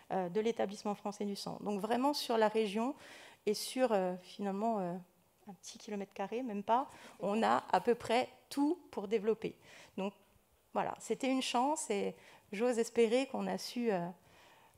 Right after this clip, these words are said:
on a su en, en profiter et qu'on pourra encore porter, euh, loin ce genre de projet et puis pourquoi pas en développer d'autres.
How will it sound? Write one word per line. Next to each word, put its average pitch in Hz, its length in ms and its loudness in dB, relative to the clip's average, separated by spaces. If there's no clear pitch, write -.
on 202 120 -2
a 202 100 2
su - 180 -4
en, 220 300 4
en 208 100 2
profiter 233 640 2
et 196 60 4
qu'on 202 180 -4
pourra 202 240 2
encore 202 260 2
porter, 214 400 -2
euh, 180 100 0
loin 202 220 0
ce 226 160 -6
genre 202 160 -2
de 190 80 -2
projet 202 500 -2
et 180 40 -6
puis - 220 -16
pourquoi - 240 -4
pas 214 120 0
en 226 80 2
développer 185 380 -4
d'autres. - 240 -16